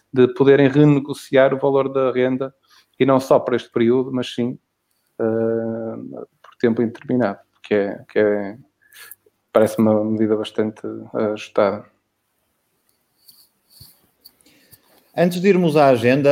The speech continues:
Speaker 2: eh, ainda relacionado com isto, eh, eu queria vos ouvir sobre, hum, este programa O Porto Sentido. Eu sei que, que estão dentro do assunto, pelo menos o Jorge está,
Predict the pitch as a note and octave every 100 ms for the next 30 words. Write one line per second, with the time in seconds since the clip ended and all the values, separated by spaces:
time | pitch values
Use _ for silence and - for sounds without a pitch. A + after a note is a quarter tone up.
0 | D3 C3+ C3+ C3+ C#3 C3+ B2+ C3 B2 C3
1 | B2+ A#2+ B2+ A2+ G#2+ G#2+ - B2+ B2+ B2+
2 | C3 C3 C3 B2+ C3 B2+ A#2+ B2+ A#2 G#2+
3 | A#2 A#2 - A#2+ A2 A2 A2+ A2+ G#2+ A2
4 | A2+ B2 B2 - A#2+ B2 A#2+ A2+ A#2+ A2
5 | - A2+ G#2+ G2+ F2+ G2 G#2+ G#2+ - A2+
6 | - A#2+ A2+ A2+ A2+ A2 A2+ _ _ _
7 | A2 - - G#2+ G#2+ G#2 G2 G#2 G#2 G2+
8 | A2+ A#2+ - A2 G#2 G#2+ G2+ G2 G2 G2+
9 | - - G#2